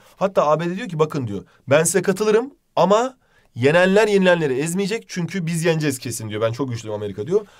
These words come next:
Savaşın sonrası herkes kim çoğunluktaysa bir bölgede orası onun olacak diyor. Hatta buna da biz Wilson prensipleri diyoruz.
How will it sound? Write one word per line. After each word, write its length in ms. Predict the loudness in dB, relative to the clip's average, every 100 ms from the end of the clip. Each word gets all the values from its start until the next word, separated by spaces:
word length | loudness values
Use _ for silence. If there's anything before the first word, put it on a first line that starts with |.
| _
Savaşın 360 | 0 2 2 0
sonrası 340 | 0 0 2
herkes 380 | 0 0 -6 -8 _ _ _ _
kim 200 | -4 -4
çoğunluktaysa 520 | 0 -2 -2 -4 -6 -2
bir 60 |
bölgede 280 | -2 -2 -4
orası 340 | -2 -2 -2
onun 80 | -2
olacak 280 | -2 -2 -4
diyor. 120 | -2
Hatta 240 | 0 -2 -2
buna 140 | -2
da 60 | -4
biz 180 | -8 _ _ -2
Wilson 360 | 0 0 -4
prensipleri 460 | -4 -4 -4 -10 -10
diyoruz. 260 | -12 -16